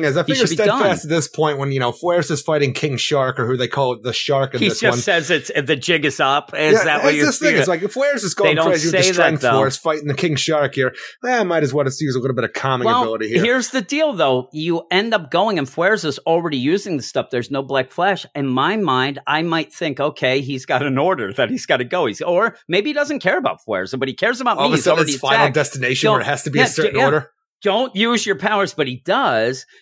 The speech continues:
Speaker 2: And, you know, then you have where Barry's just like, "Come on, Fuerza, you gotta believe me. I know you hate me. You know, this stuff's happening." "No, no, man, I hate your guts. I can't trust you." And then all of a sudden, Steadfast, so she <laughs> has no idea, you know, from Adam, he comes over and it's like,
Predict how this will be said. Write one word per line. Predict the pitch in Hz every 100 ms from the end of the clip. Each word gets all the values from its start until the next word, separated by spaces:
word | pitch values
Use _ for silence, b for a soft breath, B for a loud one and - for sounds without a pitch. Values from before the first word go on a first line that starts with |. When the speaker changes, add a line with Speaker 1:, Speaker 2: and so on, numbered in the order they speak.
| b
Speaker 2:
And, | 185 190 185 190 196
you | 208
know, | 185 175
then | 180 185
you | 175
have | 147 170 170 156 135
where | 151
Barry's | 139 156 165 185 143 -
just | 143
like, | 143 131
"Come | 196
on, | 185 151
Fuerza, | - 156 151 151
you | 147 143
gotta | 170 160
believe | 147 156 160 151
me. | 151
I | 143
know | 156 160
you | 151 143
hate | 147 160
me. | 156 151
You | 147 143
know, | 147
this | 139 143
stuff's | - 156 -
happening." | 156 156 143 123 B B -
"No, | 185 165
no, | 147 180 147
man, | 135 147
I | 156 156
hate | 165 -
your | -
guts. | 196 147 - -
I | 165
can't | - 170 -
trust | - 220 254 -
you." | 113 107 b b
And | 180
then | 185
all | 180
of |
a | 147
sudden, | 185 143
Steadfast, | - 196 - 107 101 -
so | 135
she | - 135
<laughs> |
has | 147 127
no | 139 120
idea, | 117 104 120 131 120
you | 117
know, | 107 117
from | 120 107
Adam, | 113 131 107 110
he | 143
comes | 160 127
over | 120 104
and |
it's | 95
like, | 107